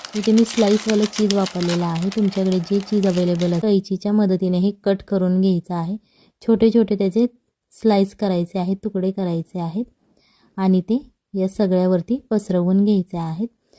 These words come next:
जर तुमच्याकडे अशा प्रकारचं स्लाइसवालं चीज अव्हेलेबल नसेल, तेव्हा तुम्ही जे पिझ्झा बनवण्यासाठी चीज असतं खिसलेलं, ते वापरलं तरीही चालेल. आता हे थोडंसं आपण ग्रेट केलेलं चीज वापरणार आहोत. थोडंसं असं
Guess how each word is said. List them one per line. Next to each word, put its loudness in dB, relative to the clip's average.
जर 4
तुमच्याकडे 4
अशा -2
प्रकारचं -4
स्लाइसवालं 0
चीज -2
अव्हेलेबल 2
नसेल, 0
तेव्हा -2
तुम्ही 0
जे 6
पिझ्झा 2
बनवण्यासाठी 2
चीज 0
असतं 0
खिसलेलं, 2
ते 0
वापरलं -2
तरीही 0
चालेल. -2
आता -4
हे 2
थोडंसं 2
आपण -2
ग्रेट 0
केलेलं 0
चीज 0
वापरणार -2
आहोत. -4
थोडंसं 2
असं -4